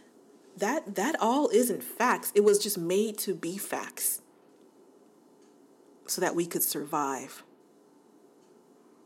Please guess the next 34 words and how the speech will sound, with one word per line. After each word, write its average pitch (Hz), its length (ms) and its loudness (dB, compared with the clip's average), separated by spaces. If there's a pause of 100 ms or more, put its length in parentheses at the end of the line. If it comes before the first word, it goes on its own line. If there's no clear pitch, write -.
(300)
We 190 120 6
had 226 300 4
to 202 100 4
accept 180 420 0
a 156 60 -6
lot, 151 360 2 (140)
right? 180 340 -2
As 175 160 -4
kids, 170 480 2
at 170 140 -6
least 175 240 -2
I 185 80 -4
know 170 160 -4
that 156 160 -6
I 156 120 -2
did. 143 260 -2
We 175 100 -4
had 202 240 -6
to 185 80 -4
be 170 120 -2
accepting 151 560 -4
of 135 80 -8
a 139 60 -8
whole 156 320 -6
lot 143 320 -4 (2250)
because 170 320 -4
that 165 180 4
was 170 160 2
just - 160 -6
a 165 40 -6
part 196 320 -2
of 190 100 -2
our 143 160 -4
survival. 160 720 -4